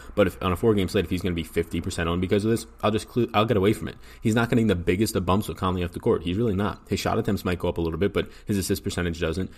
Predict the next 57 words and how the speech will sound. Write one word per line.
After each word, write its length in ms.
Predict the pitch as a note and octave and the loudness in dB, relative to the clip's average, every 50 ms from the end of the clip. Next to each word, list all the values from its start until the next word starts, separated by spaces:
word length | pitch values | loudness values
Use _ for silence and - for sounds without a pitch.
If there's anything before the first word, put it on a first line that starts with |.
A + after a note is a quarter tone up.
| - | -10
He 80 | - F#2 | -4 0
doesn't 160 | G2 G2 G#2 | 0 0 0
handle 260 | G2 G#2 G2 F#2+ F#2+ | 0 -2 -2 -2 0
the 80 | F2 F2+ F2+ | 0 0 0
rock 240 | F2+ F2 - - - | 0 0 -2 -2 -2
all 180 | F2 F2 F#2+ G2 | 0 2 2 2
that 140 | F#2+ D#2 C#2+ | 2 0 0
much 220 | F2 F2 - - | -2 -4 -4 -4
more, 260 | E2+ D#2+ D#2+ E2+ F#2+ - - - - - - - - - - - - - - | -4 -2 -2 -2 -2 -4 -8 -18 -20 -20 -20 -20 -20 -20 -20 -20 -20 -6 -2
because 240 | - A2+ - G#2+ F#2+ | 0 2 4 4 4
Mudiay 340 | G2+ F#2+ F2+ F2 F2+ F2 E2+ | 4 2 2 2 2 2 2
is 80 | - | 0
playing 200 | - F#2+ E2+ E2+ | 0 0 0 0
twenty 200 | - - F2+ F2 | 0 0 -2 0
minutes 220 | E2+ E2 E2 D#2+ - | 0 -2 -2 -2 -4
at 100 | D#2+ - | -4 -4
point, 300 | - E2+ E2 F2 - - - - - - - | -2 -2 -2 -2 -2 -6 -12 -20 -18 -10 -4
uh, 160 | E2+ E2+ E2 | -2 0 0
because 320 | E2 F2+ - - F#2+ E2+ | 0 0 0 0 0 2
Joe 160 | F2+ G2 E2+ E2+ | 2 2 2 2
Ingles 240 | F2 F2+ F#2 E2 | 2 0 0 0
is 120 | F2 E2 - | -2 -2 -2
playing 340 | - F#2+ F2+ F2 E2 E2+ - | 0 0 2 2 0 -2 -4
somewhere 400 | - - E2 E2+ F2 F2+ F2 E2+ | -4 -4 -2 0 0 0 0 0
around 240 | E2+ E2 E2 E2 | 0 0 -2 -4
ten 260 | - - F2+ F2 F2 F2 | -4 -4 -2 -2 -2 -2
to 60 | F2 E2+ | -4 -4
fifteen 440 | - F2+ E2+ - - - F2+ F2+ | -4 -4 -4 -4 -2 -2 0 0
minutes 180 | F2 F2 D#2+ - | 2 0 0 0
at 140 | E2+ D#2+ - | -2 -4 -2
point. 260 | - F2 F2 F#2 - | -2 -2 -2 -2 -2
So 220 | - F2+ F2 E2+ - - - - - | 0 0 0 0 -2 -8 -16 -6 -2
Donovan 260 | F2+ G#2 A2 A2 G#2 | 0 2 4 4 4
Mitchell's 440 | A2 G#2+ - G#2 F#2 F2 - - - | 2 2 2 0 0 0 -2 -6 -4
usage 540 | E2+ F2+ G2+ - - A#2+ G#2 G2+ - - - _ _ - - | -2 -2 -2 0 0 0 0 0 -4 -10 -14 _ _ -14 -8
does 200 | - G#2+ A2 - | -6 -6 -4 -2
not 200 | - A#2+ A2+ - | 0 0 -2 -2
change 320 | - - A2+ G#2+ G#2 F#2+ - - - - | -2 0 0 0 0 0 -4 -6 -6 -2
all 180 | F#2 F2+ G2 F#2+ | 0 0 2 2
that 180 | F#2+ F2+ - | 0 0 0
much. 320 | F#2 G2 C2+ - - - - - - - - | 0 0 0 -2 -4 -12 -16 -16 -12 -6 -2
It 100 | F#2+ F#2+ | 2 2
hurts 220 | A2+ G#2+ - - | 2 0 0 -4
the 60 | F#2 | -8
team 260 | E2+ - F#2 G2+ C#3 | -6 -4 -2 -2 0
when 160 | C#3+ A2+ F#2 - | 0 0 0 2
Conley's 400 | - E2+ F2 E2+ E2 E2 D#2 E2+ | 2 0 0 0 0 -2 -2 -4
not 180 | D#2+ E2 D2+ | -4 -4 -2
there, 140 | E2 E2 E2 | -2 -2 -2
of 120 | D#2 - | -2 -2
course, 220 | - E2+ E2 E2+ F2+ | -2 -2 0 0 -2
especially 380 | E2+ - - F2+ F2 - F2+ | -4 -4 -2 -2 -2 -2 -2
on 80 | F2 E2+ | -2 -2
the 100 | E2 D#2+ | -2 -4
defensive 400 | D#2+ D#2+ - G2+ A#2+ A#2+ A#2+ F#2+ | -4 -4 -2 -2 -2 0 0 0
end. 160 | E2+ E2 E2+ | 0 0 0
But 180 | D#2+ D#2+ - | 0 -2 -4